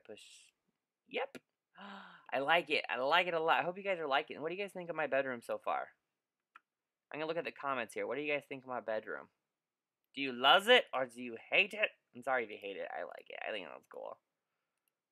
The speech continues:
Um, blue, blue, blue.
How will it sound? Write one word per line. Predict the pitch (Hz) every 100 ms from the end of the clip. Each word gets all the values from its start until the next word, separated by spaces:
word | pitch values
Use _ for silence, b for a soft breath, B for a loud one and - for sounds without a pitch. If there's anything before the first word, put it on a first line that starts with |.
| _ -
Um, | 107 107 107 107 107 107 107 _ 123
blue, | 147 156 151 151 -
blue, | 120 120 120 117
blue. | - 87 78